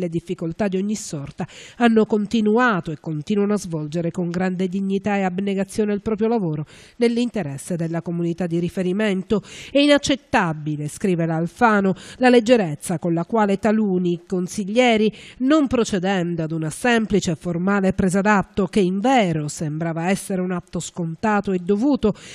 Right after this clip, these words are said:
hanno vanificato di fatto ed in un sol colpo mesi e mesi di lavoro,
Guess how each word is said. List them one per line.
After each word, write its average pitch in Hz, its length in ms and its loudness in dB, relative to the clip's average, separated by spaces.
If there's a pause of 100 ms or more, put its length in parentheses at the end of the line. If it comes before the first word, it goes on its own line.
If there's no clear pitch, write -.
hanno 285 300 4
vanificato 202 720 -2
di 156 160 -4
fatto 202 380 0
ed 180 80 0
in 175 80 2
un 175 120 -2
sol 233 240 -4
colpo 160 440 -4
mesi 196 420 0
e 220 60 2
mesi 220 260 0
di 214 120 2
lavoro, 226 420 6